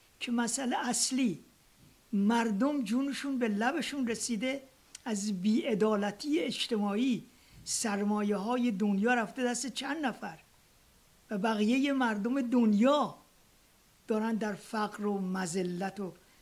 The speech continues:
بدبختی زندگی می‌کنند. می‌خوام راجع به این صحبت بکنم که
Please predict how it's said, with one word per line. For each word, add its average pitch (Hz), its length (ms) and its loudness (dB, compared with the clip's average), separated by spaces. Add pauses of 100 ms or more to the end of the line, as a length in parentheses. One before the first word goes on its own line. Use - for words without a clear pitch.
(380)
بدبختی 196 720 0
زندگی 165 480 -4
می‌کنند. 170 640 -12 (3250)
می‌خوام 311 280 -2
راجع 294 240 -2
به 277 100 0
این 285 80 0
صحبت 247 380 0
بکنم 247 400 -2
که 247 400 -2